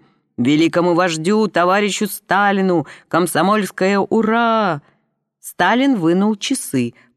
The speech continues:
поднял их, показывая залу, что пора угомониться. Ему ответили еще большей овацией. Сталин показал часы президиуму. Там заулыбались, польщенные тем,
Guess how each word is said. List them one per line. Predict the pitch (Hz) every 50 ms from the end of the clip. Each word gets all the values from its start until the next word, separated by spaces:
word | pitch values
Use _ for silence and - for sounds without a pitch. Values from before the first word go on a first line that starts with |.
| _
поднял | - 208 226 190 165 151 180 185 190 202
их, | 196 - 202 208 208 - - - _ _ _ _ _ -
показывая | - 151 143 - 170 156 139 156 151 156 160 160
залу, | 151 147 160 139 131 127 123 120
что | - - 147 131
пора | 151 147 151 160 175 180 - -
угомониться. | - 170 156 165 185 214 226 233 202 147 107 - - - - - - - _ _ _ _ _ _ _ _ - -
Ему | 151 156 170 180 175 175 170
ответили | 165 156 175 180 - 165 - 190 180 175
еще | 170 165 185 - - - - - - 247 269 254
большей | 185 151 139 147 165 175 190 - - - 170 170 160 -
овацией. | - 151 143 135 131 123 110 - - - - - 117 110 104 - _ _ _ _ _ _ _ _ _ _ _ _ _ _ -
Сталин | - - - - 175 180 185 185 185 175
показал | - 180 - 185 175 160 180 180 170
часы | - - 190 - - 151 147
президиуму. | - 202 233 233 196 156 147 143 127 113 - 127 123 123 123 120 117 123 _ _ _ _ _ _ _ _ _ _ _ -
Там | 170 175 190 208 196
заулыбались, | 165 165 170 160 151 151 139 131 143 151 165 165 151 139 123 - - - _ _ _ _ _ -
польщенные | 143 147 139 - - 160 151 147 143 139 139 127
тем, | - - 185 185 202 185